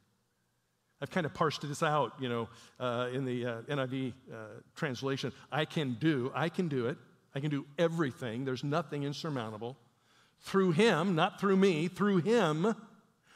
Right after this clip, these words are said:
who gives me, lavishly pours out to me whatever I need,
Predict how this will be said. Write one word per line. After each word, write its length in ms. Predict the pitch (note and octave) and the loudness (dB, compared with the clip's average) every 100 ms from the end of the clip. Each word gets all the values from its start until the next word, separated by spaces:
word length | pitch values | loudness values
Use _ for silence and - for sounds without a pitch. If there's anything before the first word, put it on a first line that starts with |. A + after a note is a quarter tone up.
| _ | _
who 160 | - G3+ | 2 2
gives 480 | C3+ G3+ C4 G3 F3 | 4 2 2 2 2
me, 480 | E3 F3+ A#3 F#3+ - - _ _ _ _ | 4 4 2 0 -8 -20 _ _ _ _
lavishly 720 | A#2 D#3+ G#3+ A#3 G3 E3+ E3 | 0 2 4 4 2 2 0
pours 400 | D#3 F#3+ F3+ D#3+ | 0 0 2 2
out 300 | E3 G3+ G3 | 2 0 -2
to 100 | E3+ | -2
me 300 | D3 C#3+ D#3 | 0 0 -2
whatever 420 | E3 C#3+ D#3+ F#3+ F3+ | 0 2 2 2 0
I 140 | F3+ | 0
need, 440 | D3 B2+ B2 C#3+ | 0 -2 -2 -4